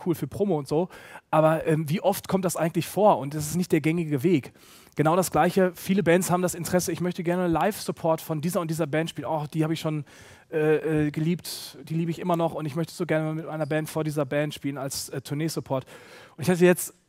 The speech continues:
auch wieder letztens, äh, war ich auf einem wunderbaren Konzert, äh, von einem ganz tollen Künstler und, äh, da waren zwei Vorbands und, äh, die eine Vorband-Sängerin sagte, äh, da habe ich den Blablabla angerufen und ihn, ihn gefragt, „Kann ich bei dir ein paar Songs spielen?“ Und er sagte, „Ja klar, und jetzt stehe ich hier“ und so.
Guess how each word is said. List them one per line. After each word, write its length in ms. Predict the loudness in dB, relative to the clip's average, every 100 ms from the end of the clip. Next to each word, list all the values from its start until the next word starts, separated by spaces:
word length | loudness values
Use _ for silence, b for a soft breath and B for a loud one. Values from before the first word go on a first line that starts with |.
| _
auch 340 | 6 6 6
wieder 180 | 6 8
letztens, 560 | 10 8 4 0 -2 0
äh, 100 | 0
war 80 | 0
ich 120 | 0
auf 100 | -4
einem 360 | -2 -2 -2
wunderbaren 400 | -2 0 2 2
Konzert, 500 | 0 -2 2 2 2 -4 B B B B
äh, 300 | 6 8 6 2 -14 -16
von 180 | -10 -6
einem 120 | -4
ganz 180 | -4 -2
tollen 160 | -2
Künstler 320 | -2 0 0 2
und, 200 | 0 0
äh, 280 | 2 2 2 _ _ _
da 120 | -2
waren 140 | 0 0
zwei 200 | -2 -4
Vorbands 460 | 0 0 2 -2
und, 320 | -4 -6 -6 -10 b b b b _ _ _ _ 0
äh, 280 | 4 4
die 200 | 2 -2
eine 260 | 2 2 2
Vorband-Sängerin 1300 | 0 0 2 2 2 -4 -14 -8 -4 -2 0 0 0
sagte, 480 | 0 0 0 0 0 B B B
äh, 240 | 2 2 0 b b
da 160 | 4 6
habe 160 | 6
ich 120 | 4
den 200 | 4 4
Blablabla 460 | 4 6 6 4 2
angerufen 680 | 2 -2 -4 -2 -4 -4 -8
und 380 | -2 -2 -2 -2
ihn, 140 | -2
ihn 200 | -2 -2
gefragt, 380 | -2 0 -2 0
„Kann 160 | -2
ich 120 | -2 -2
bei 100 | -2
dir 200 | -2 -2
ein 60 |
paar 160 | 0 0
Songs 320 | 0 -2 -4
spielen?“ 260 | -6 -4 -2
Und 60 |
er 80 | -4
sagte, 240 | -4 -2
„Ja 120 | 0 0
klar, 300 | 0 0 0
und 140 | -2
jetzt 120 | -6
stehe 200 | 0 0
ich 60 | 2
hier“ 180 | 2 2
und 80 |
so. 180 | 0 -6